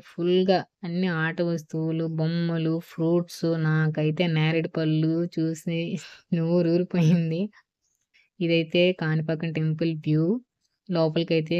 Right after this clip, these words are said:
ఫోన్స్ అలౌ చేయట్లేదు. So ఫోన్స్ ఇచ్చేస్తాం ఇంకా. ఫోన్, ఒక వ్యూ ఫోటో దిగుదామని చెప్పేసి తీశాను. ఇదైతే కాని-, బయట వ్యూ. కోనేరు శ్రీ సిద్ధి వినాయక టెంపుల్.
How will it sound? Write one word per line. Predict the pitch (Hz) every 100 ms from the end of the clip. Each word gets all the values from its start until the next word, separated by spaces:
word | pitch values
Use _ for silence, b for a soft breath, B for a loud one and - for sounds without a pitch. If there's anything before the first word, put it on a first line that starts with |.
| 190
ఫోన్స్ | 202 170 160 165 156
అలౌ | 151 160
చేయట్లేదు. | - 160 156 151 151 147 175
So | 202 208 208
ఫోన్స్ | - 156 160 170
ఇచ్చేస్తాం | 156 156 156 - 151 151
ఇంకా. | 151 165 202 247 -
ఫోన్, | 165 160 156 156 147 - _ 165
ఒక | 156
వ్యూ | 160 156 170
ఫోటో | - 156 160
దిగుదామని | 160 156 156 156 156 156
చెప్పేసి | 151 147 151 151 170
తీశాను. | 175 156 151 156 151 180 226 b b b b b _
ఇదైతే | 175 160 156 175
కాని-, | 175 160 160 160
బయట | 160 160 156 165
వ్యూ. | 160 156 151 190 208 - _ 147 _ _ _ _ _ _ _ _ _
కోనేరు | 160 160 160 160 165 208 208 - _ _ _
శ్రీ | - 175 170
సిద్ధి | 165 156 160
వినాయక | 160 160 160 156 156 156 160 226 240 _ _ _ _ _ _ _ _ _ _ _ _ _ _ _ -
టెంపుల్. | 160 156 165